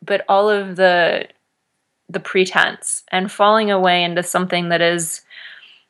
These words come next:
so much deeper and so much more real and profound than anything that I have experienced. And to continue to watch the invitation for me to still meet those edges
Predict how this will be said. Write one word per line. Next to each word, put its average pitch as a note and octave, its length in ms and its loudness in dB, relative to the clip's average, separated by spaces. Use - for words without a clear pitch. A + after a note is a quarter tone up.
so - 280 2
much F#3+ 240 2
deeper F3+ 360 4
and F3 200 0
so F#3 260 0
much F3+ 300 2
more E3+ 420 0
real E3 800 2
and F#3+ 220 0
profound F3+ 800 0
than F3 640 -2
anything F3 560 -4
that - 160 2
I - 180 4
have - 560 -2
experienced. - 920 -8
And F#3 360 0
to F#3 80 -10
continue G3+ 640 -6
to F#3 120 4
watch F3 440 2
the F3+ 120 -4
invitation E3+ 920 -6
for E3+ 240 -4
me E3+ 680 -2
to A#3 120 -6
still A#3 280 0
meet A3 280 0
those G#3 280 4
edges - 680 -2